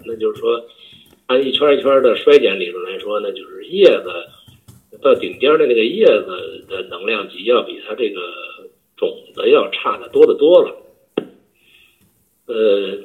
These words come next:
这个就是刚才我说怕误会的一种能量衰减的这个圈儿的概念。<clears throat> 但实际上不是这样的，因为它到长到上面的时候，它会再结出果实来，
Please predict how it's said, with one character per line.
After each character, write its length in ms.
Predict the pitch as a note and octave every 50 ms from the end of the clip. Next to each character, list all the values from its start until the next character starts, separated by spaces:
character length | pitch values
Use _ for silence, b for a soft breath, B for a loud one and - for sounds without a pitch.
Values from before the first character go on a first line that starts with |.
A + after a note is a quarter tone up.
| -
这 260 | - F#3 F3+ E3 C3 A2+
个 140 | A2 G2
就 200 | G2+ G#2+ G#2+ G2+
是 840 | F#2 - - F#2+ F#2 F#2 F#2 F2 F2+ F2+ F2 F2+ F#2 F#2 F#2 - - - _
刚 240 | - A2 A2+ A#2+ A#2
才 100 | G#2 G#2+ A2+
我 180 | A2 - -
说 160 | - - G2 F#2+
怕 180 | - - G2+
误 240 | G2+ C#3+ D#3 B2+ -
会 140 | - - F2
的 160 | F2+ F#2 F#2+
一 80 | - -
种 160 | F#2 - - - - F#2 - - F#2 F2+ - - - _ _ - - - - _ _ - _ _ _ - - - - - _ - -
能 80 | G#2+
量 160 | A2 G2 F#2+ -
衰 200 | - B2 A#2+ B2
减 120 | - -
的 180 | - - - -
这 100 | - -
个 80 | -
圈 220 | - - - A#2 B2+
儿 100 | C3+ -
的 80 | -
概 100 | - - - -
念。 120 | - - - b b b b b b b b b b _ _ _ _ _
<clears throat> 540 | - - - - - - - - - A#2+ A#2
但 100 | D3 C#3
实 100 | - -
际 60 | C3
上 160 | E3+ E3+ -
不 120 | - G2+ A#2+
是 80 | B2
这 80 | B2 A#2+
样 180 | A#2+ A#2 - -
的， 80 | -
因 140 | - C3 C#3+
为 260 | D3 C#3+ C#3 C3 B B B B B B B B B B B _ _ _ _ _
它 280 | - - E3 D#3 E3+ E3
到 340 | E3 D#3+ D3+ C3+ A2+ A2+
长 260 | A2 A2+ G#2+ - - -
到 320 | A2 A2+ A2+ G#2+ G#2 G#2+
上 220 | - - D3+ C3+
面 100 | A#2 G2
的 80 | F#2+ F#2
时 100 | - G#2
候， 100 | G#2 G#2
它 200 | - A#2+ A#2+ -
会 180 | - - - -
再 180 | - - F#2+
结 160 | - C#3 D3
出 140 | D3 D3+ F3
果 220 | - - G2+ - -
实 160 | - - -
来， 160 | G#2 G#2+ G#2